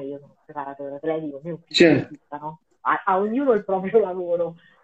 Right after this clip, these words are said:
Speaker 2: Ma guarda che le
Speaker 1: Certo.
Speaker 2: competenze, le competenze valgono per tutti gli ambiti, cioè anche io quando mi si
Speaker 1: Certo.
Speaker 2: parla di preparazione atletica, eh, non faccio nessuna fatica a dire che sono ignorante in materia, quindi semplicemente,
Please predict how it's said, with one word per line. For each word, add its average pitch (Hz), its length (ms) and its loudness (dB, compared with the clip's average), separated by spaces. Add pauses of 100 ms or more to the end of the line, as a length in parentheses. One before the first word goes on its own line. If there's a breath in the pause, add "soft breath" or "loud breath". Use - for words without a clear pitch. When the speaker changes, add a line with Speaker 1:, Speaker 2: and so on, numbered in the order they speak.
Speaker 2:
Ma 190 180 12
guarda 185 300 12
che 156 140 12
le 165 100 12
Speaker 1:
Certo. 160 120 12
Speaker 2:
competenze, 180 880 10
le 151 160 12
competenze 170 500 10
valgono 139 320 12
per 135 140 10
tutti 170 260 10
gli 165 80 12
ambiti, 135 400 12
cioè 143 260 8
anche 180 380 10
io 180 400 12
quando 143 340 12
mi 147 160 12
si 139 220 12
Speaker 1:
Certo. 143 260 10
Speaker 2:
parla 165 380 12
di 151 100 12
preparazione 151 640 10
atletica, 143 760 10
eh, - 180 4
non 139 260 12
faccio 143 320 6
nessuna 151 320 10
fatica 151 300 12
a - 20 12
dire 160 240 12
che 131 80 12
sono 131 220 8
ignorante 131 420 12
in 123 80 12
materia, 127 480 10 (300 loud breath)
quindi 160 400 12
semplicemente, 165 960 10